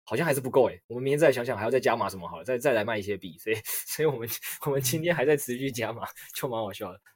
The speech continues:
对啊，大，大，大概，大概就是这样啊。然后我觉得这东西的早期记账不方便这件事情，也让我想起来，你知道今年在，其实 Elon Musk 的特斯拉买的时候已经是晚了，在 Elon Musk 买之前，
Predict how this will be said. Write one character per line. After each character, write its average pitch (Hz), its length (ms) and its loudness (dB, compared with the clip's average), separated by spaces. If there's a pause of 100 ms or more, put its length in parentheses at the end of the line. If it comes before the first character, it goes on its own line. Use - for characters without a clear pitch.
(100)
对 104 100 -4
啊， 95 100 -4
大， 110 180 -2
大， 113 180 -2
大 120 160 -2
概， 113 100 0
大 120 160 0
概 117 100 2
就 113 80 -4
是 110 60 -6
这 104 80 -4
样 92 80 -4
啊。 160 80 0
然 160 100 4
后 196 100 10
我 151 140 10
觉 131 80 4
得 139 60 8
这 160 100 2
东 160 140 0
西 160 80 2
的 143 60 6
早 107 180 4
期 104 240 -6
记 170 200 -6
账 156 140 4
不 160 140 -4
方 135 160 0
便 139 120 4
这 139 60 0
件 135 100 0
事 131 100 -8
情， 113 120 -10 (300)
也 127 140 6
让 170 180 6
我 - 100 4
想 117 160 -6
起 113 140 -6
来， 92 120 -4
你 107 120 -10
知 139 40 -6
道 175 80 4
今 175 240 -2
年 117 280 -4 (340)
在， 143 640 4 (220)
其 180 140 -4
实 220 240 0 (100)
Elon 208 220 8
Musk 151 380 6
的 143 120 6
特 185 160 4
斯 175 100 2
拉 180 120 8
买 151 180 4
的 110 60 2
时 139 80 0
候 151 60 2
已 123 40 -2
经 131 100 -4
是 156 80 -2
晚 127 300 0
了， - 160 -12
在 175 160 2
Elon 185 220 6
Musk 160 340 2
买 117 220 -2
之 143 180 -6
前， 104 240 -4